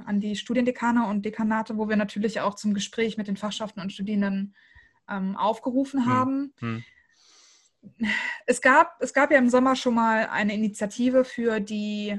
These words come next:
Speaker 1: Praktika im Lebensmittel- und Veterinäramtsbereich, ähm, die sehr stark auch persönlich her-, vorangetrieben wurde von einer Studierenden aus Berlin.
Speaker 2: Mhm, mhm.
Speaker 1: On Grace, was echt
Speaker 2: Telefonaktion.
Speaker 1: cool war.
Speaker 2: Ja,
Speaker 1: Ja,
Speaker 2: mhm.
Speaker 1: genau.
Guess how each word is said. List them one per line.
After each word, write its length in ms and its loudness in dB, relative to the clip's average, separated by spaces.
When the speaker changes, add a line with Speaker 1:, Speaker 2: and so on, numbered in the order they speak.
Speaker 1:
Praktika 500 -6
im 120 0
Lebensmittel- 480 -2
und 100 -2
Veterinäramtsbereich, 1300 -2
ähm, 440 -2
die 600 0
sehr 300 2
stark 380 0
auch 240 -2
persönlich 480 -2
her-, 120 -4
vorangetrieben 640 -2
wurde 200 2
von 140 -8
einer 180 -4
Studierenden 600 -2
aus 420 -10
Berlin. 520 -4
Speaker 2:
Mhm, 340 -2
mhm. 280 -2
Speaker 1:
On 180 -2
Grace, 280 0
was 200 0
echt 180 -8
Speaker 2:
Telefonaktion. 180 2
Speaker 1:
cool 120 -4
war. 220 -6
Speaker 2:
Ja, 160 6
Speaker 1:
Ja, 160 -2
Speaker 2:
mhm. 200 -6
Speaker 1:
genau. 340 -6